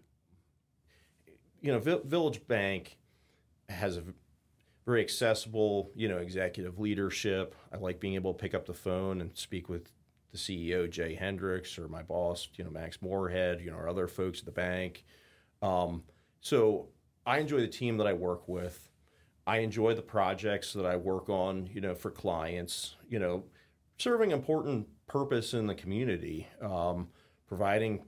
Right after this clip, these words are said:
you know, capital so that businesses can form, grow, um, providing liquidity events for, um,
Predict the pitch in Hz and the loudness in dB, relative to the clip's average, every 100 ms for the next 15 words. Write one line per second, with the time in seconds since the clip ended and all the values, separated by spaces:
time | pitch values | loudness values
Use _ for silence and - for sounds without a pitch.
0 | - 117 98 87 - 90 98 107 104 107 | -10 -4 -4 -4 0 0 2 0 2 2
1 | - 95 87 87 101 104 104 - 95 - | 0 -2 -2 0 -2 0 -2 0 -2 -2
2 | 90 85 - 101 95 101 107 107 87 - | -6 -6 -4 0 2 2 2 0 -4 -6
3 | 95 90 90 101 98 101 - _ _ _ | 0 2 2 4 2 0 -10 _ _ _
4 | _ 98 92 87 85 87 _ _ _ _ | _ -2 2 0 -2 -10 _ _ _ _
5 | _ _ - - 107 92 110 107 110 107 | _ _ -14 -2 0 4 4 4 4 2
6 | 101 90 143 - 110 104 104 104 104 104 | 0 -4 -8 2 2 4 2 2 2 2
7 | 107 - - - 98 98 95 95 90 87 | 2 0 -6 -2 0 2 2 2 0 -6
8 | - _ _ _ _ 98 92 90 87 87 | -20 _ _ _ _ -2 2 2 0 -2